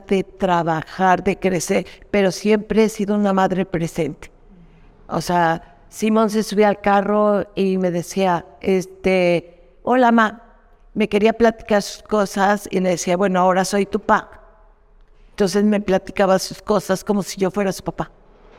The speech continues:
Siempre hubo una comunicación, entonces con él hice el papá,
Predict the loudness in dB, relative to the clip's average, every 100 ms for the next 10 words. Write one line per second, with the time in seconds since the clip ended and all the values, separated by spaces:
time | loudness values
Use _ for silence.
0 | -20 -20 -20 _ -20 -20 -14 -6 0 0
1 | 0 0 0 0 -2 -2 0 2 2 0
2 | -2 -2 -2 -4 -2 -2 -2 -2 0 0
3 | 0 -2 -2 -4 -4 -2 0 0 -2 -2
4 | -4 -2 -4 0 0 0